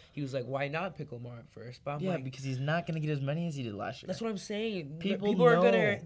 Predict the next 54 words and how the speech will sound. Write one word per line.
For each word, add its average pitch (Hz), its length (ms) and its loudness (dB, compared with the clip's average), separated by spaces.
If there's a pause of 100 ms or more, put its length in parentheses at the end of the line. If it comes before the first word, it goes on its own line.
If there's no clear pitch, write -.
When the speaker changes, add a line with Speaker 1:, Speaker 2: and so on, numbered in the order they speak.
(120)
Speaker 1:
people 214 220 -2
are - 20 2
Speaker 2:
They 180 60 2
Speaker 1:
gonna 208 140 2
Speaker 2:
spent 196 260 4
Speaker 1:
adjust 240 240 0
Speaker 2:
all 185 100 10
Speaker 1:
now 214 160 8 (200)
Speaker 2:
summer 190 460 6
adjusting 139 840 2 (140)
Speaker 1:
to, 202 160 -4 (100)
Speaker 2:
for 190 100 6
Speaker 1:
like, 190 120 8
Speaker 2:
this 190 220 6
Speaker 1:
ah. 147 220 0
Speaker 2:
one 196 420 4
man. 196 520 2 (260)
Speaker 1:
Ah, 131 240 -2
it's 123 140 -4
gonna 151 180 -2
be 139 180 -4
a 123 40 -6
good 131 220 -6
season. 147 480 -6 (320)
Speaker 2:
He'll 139 100 -4
Speaker 1:
Hope-, 175 100 0
Speaker 2:
still 220 220 -6
be 208 100 -2
good, 160 480 0
but 117 80 -4
he's 151 120 2
not 190 100 0
gonna - 0 -
Speaker 1:
hopefully 202 160 -2
Speaker 2:
be 208 60 -2
Speaker 1:
we 202 100 -2
have 185 240 0
Speaker 2:
as 175 100 -4
good. 202 60 -4
Speaker 1:
season. 180 340 -6 (180)
Hopefully 143 280 -12
we 151 80 2
have 160 80 2
Speaker 2:
Hopefully. 151 200 -4
Speaker 1:
a 151 40 -10
season. 147 360 -14 (760)
Speaker 2:
Hopefully. - 340 -6 (320)
Prayers. 117 400 -2 (460)
Um, 123 500 0 (200)
and 110 120 -6
so, 131 180 2
yeah, 131 220 4
we 107 80 -2
got 107 160 -4